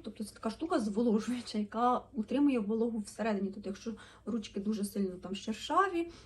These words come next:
на погоду, да, то от рекомендую, дуже зручно, особливо, якщо ви десь їздите,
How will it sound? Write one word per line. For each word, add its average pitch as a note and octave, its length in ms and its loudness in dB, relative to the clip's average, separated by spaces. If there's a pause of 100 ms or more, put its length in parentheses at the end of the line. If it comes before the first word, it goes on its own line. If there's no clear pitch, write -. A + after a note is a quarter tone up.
(100)
на G#3 140 4
погоду, B3 540 2
да, B3 180 0
то - 140 -6
от G#3+ 120 -4 (300)
рекомендую, A#3+ 800 2 (240)
дуже G#3+ 320 0
зручно, G#3 400 -2
особливо, G#3 320 0
якщо G#3 200 -2
ви G3 80 0
десь G#3 220 -2
їздите, G#3+ 360 0